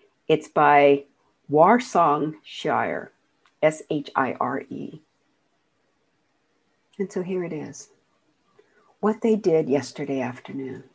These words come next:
They set my aunt's house on fire.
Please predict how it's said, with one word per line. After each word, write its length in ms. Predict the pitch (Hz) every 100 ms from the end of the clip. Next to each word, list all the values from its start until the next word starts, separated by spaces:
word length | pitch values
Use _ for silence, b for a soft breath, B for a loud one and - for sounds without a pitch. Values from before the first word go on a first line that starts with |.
| _ _ _ _ _ _ _ _ _ _ _ _ _ _ _ _ _ _ _ _ _ _ _ _ _ _ _ _ _ _ _ _ _ _ _ _ _ _
They 160 | 196 190
set 380 | - 247 254 202
my 200 | 185 -
aunt's 260 | 180 170 -
house 380 | - 170 170 -
on 180 | 160 151
fire. 560 | 156 165 156 127 -